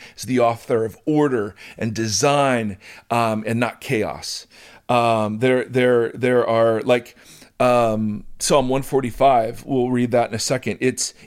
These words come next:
each line begins with a letter of the Hebrew alphabet in sequence. So the psalm is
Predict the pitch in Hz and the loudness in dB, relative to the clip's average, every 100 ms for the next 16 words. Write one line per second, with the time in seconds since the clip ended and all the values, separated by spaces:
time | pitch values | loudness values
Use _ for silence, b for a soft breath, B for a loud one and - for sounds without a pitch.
0 | B 185 - 151 147 143 123 110 127 127 | B -2 -2 0 2 2 -2 -2 -2 -2
1 | 110 113 117 120 131 127 120 107 104 104 | -4 -4 0 0 0 -2 -4 -4 -4 -6
2 | 123 117 107 107 101 104 95 101 - 107 | -4 -2 -2 -2 -6 -6 -4 -6 -6 -8
3 | - 78 - - 139 127 113 - - 160 | -8 -12 -10 -4 -2 0 -2 -2 0 2
4 | 151 131 B B B 135 | 0 -2 B B B -4